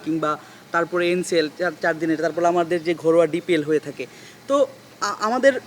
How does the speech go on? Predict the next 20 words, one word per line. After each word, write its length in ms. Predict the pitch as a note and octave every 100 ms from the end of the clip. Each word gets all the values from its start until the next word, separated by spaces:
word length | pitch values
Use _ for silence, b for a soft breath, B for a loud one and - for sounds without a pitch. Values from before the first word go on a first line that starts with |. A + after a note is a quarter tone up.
| F#3
যেই 140 | A#3+
প্লেয়াররা 460 | - A#3 A#3 A3+ A#3
তারা 240 | A#3+ A#3 G3
ঘরোয়া 280 | F3+ G3+ A#3+
লিগে 200 | B3 A#3
পারফর্ম 340 | G#3+ G3+ G3 F3+
করছে, 240 | F3+ G#3
কিন্তু 220 | F#3 F#3 E3
জাতীয় 340 | F3+ B3 A#3+
দলে 240 | A3 A3+ G#3+
গিয়ে 220 | G3 G#3
আসলে 300 | F#3 F3 D#3+
তারা 280 | E3 D#3 D3 B B
সেইভাবে 360 | A#3 G#3+ F#3+
জিনিসটা 300 | F#3+ G#3 - D#3+
ধরে 220 | E3 F3
রাখতে 240 | E3+ - D3+
পারছে 280 | B2+ -
না। 80 | C3 - b b
আসলে 280 | C4+ C#4